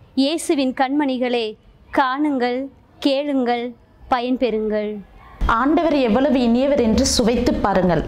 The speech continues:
Speaker 2: அத்தகைய சுவையை ஒவ்வொரு நாளும் உணர்ந்து அவரில் நிலைத்து திளைத்து வருபவர்கள்தான் துறவிகள். அப்படி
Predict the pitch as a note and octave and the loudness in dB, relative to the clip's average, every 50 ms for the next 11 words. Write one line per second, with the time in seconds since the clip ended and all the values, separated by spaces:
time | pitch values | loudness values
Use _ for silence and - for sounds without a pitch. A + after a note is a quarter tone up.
0 | - - G#3+ G#3+ G#3+ - B3+ A3 A#3+ A#3+ A#3+ A#3 A#3 - B3 B3 A#3 D#4 E4+ E4 | -4 -4 -4 -4 -2 0 0 0 2 2 2 0 0 0 0 2 2 2 2 2
1 | D4 C4 C#4+ D#4+ - - - - - - F#3+ A3+ B3 A#3+ A#3+ F4 F4+ F4 E4+ D4 | 2 0 0 -2 -2 -4 -8 -10 -4 0 0 2 2 2 2 2 2 2 2 2
2 | C#4 B3 A#3 A#3 B3 C4+ C#4+ F4 - - G3+ G#3+ A#3 B3 B3+ C#4 C4 B3+ G#3 C4 | 2 2 2 2 2 2 2 0 0 0 0 2 2 2 2 2 2 2 2 2
3 | D4 F#4 - - - - - - G3+ G#3 A3 C4+ C#4 C#4+ C#4+ D#4 - - - - | 0 0 -2 -4 -8 -14 -6 -2 -2 0 2 2 2 2 0 0 -2 -4 -8 -12
4 | - - G#3 A3+ A#3+ C4 C#4 D#4 D4 - - E4 E4 F4+ F4+ - C4+ A#3+ A3 B3 | -8 -2 -2 0 0 2 0 0 -2 -2 -2 -2 -2 -2 -2 -2 -2 0 0 0
5 | C#4 B3+ C4+ - F4 C4 A#3 A3 G#3+ G3+ A3+ G#3+ G3+ F#3 F#3+ F#3+ A3 C#4 F#4 F4+ | 0 -2 -2 -2 0 0 0 0 0 -2 -2 -2 -2 -4 -2 -2 -2 -2 -2 -2
6 | D#4 B3+ G3 F#3+ G3 F#3 F3 D#3+ - - - - - - - - - - - - | 0 0 0 0 -2 -4 -6 -10 -12 -12 -18 -20 -20 -20 -20 -20 -20 -20 -20 -20
7 | - - - - - - A#3+ A#3 - E4+ B3 C#4+ | -20 -20 -18 -8 -6 -6 -6 -2 -2 -2 0 0